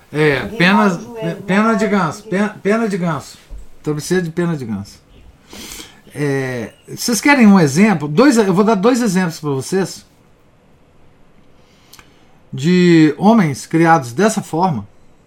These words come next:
Speaker 1: que chegaram ao topo, é, do poder no mundo e estão prestes a, a colocar o mundo numa situação absolutamente caótica,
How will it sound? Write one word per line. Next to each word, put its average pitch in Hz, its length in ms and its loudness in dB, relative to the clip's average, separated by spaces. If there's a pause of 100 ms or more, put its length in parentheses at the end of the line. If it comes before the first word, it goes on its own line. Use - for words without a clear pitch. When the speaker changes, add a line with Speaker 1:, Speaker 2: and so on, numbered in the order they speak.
(1080)
Speaker 1:
que 156 120 -8
chegaram 196 340 4
ao 185 80 4
topo, 185 500 -2 (1500)
é, 123 840 -4 (760)
do 156 120 0
poder 190 480 2 (140)
no 139 120 -6
mundo 151 440 0 (960)
e 170 80 -6
estão 220 260 0
prestes 226 380 0
a, 185 600 6
a 165 40 2
colocar 180 380 -2
o 170 60 0
mundo 160 400 0 (520)
numa 190 180 2
situação 208 640 0
absolutamente 190 1000 -2 (1000)
caótica, 214 720 2